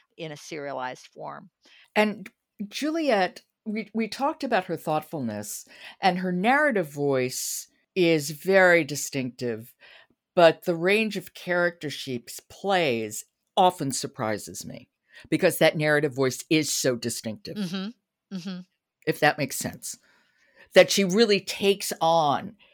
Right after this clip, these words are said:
Speaker 2: the role, the voices of the different characters that she's reading.
Speaker 1: Putting a tremendous amount into thought and time into developing that, and yet it seems very seamless, of course, on our end.
Speaker 2: Yeah,
Speaker 1: <laughs>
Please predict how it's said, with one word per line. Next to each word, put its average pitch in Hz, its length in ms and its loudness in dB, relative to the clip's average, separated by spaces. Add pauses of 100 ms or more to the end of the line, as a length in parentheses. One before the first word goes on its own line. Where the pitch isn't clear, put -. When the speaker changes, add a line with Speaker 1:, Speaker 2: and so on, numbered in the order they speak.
(160)
Speaker 2:
the 156 180 0
role, 143 800 6
the 151 200 0
voices 135 800 0
of 131 220 -2
the 139 80 0
different 135 320 -8
characters - 800 -8 (400)
that 139 480 4
she's 135 360 -6
reading. 127 520 -6 (160)
Speaker 1:
Putting 202 400 -2
a 185 80 -6
tremendous 185 680 -4
amount 165 540 -10
into 170 420 -8 (140)
thought 180 500 4
and 151 360 -8 (200)
time 190 420 2
into 190 500 0
developing 196 680 2
that, 147 240 -8 (100)
and 190 160 -6
yet 175 160 0
it - 120 -4
seems 190 360 -8
very 175 240 -4
seamless, 160 640 -10
of - 120 -20
course, - 380 -10 (160)
on 165 140 -6
our 185 220 2
end. 165 300 -8 (240)
Speaker 2:
Yeah, 156 140 2 (420)
Speaker 1:
<laughs> 381 300 -10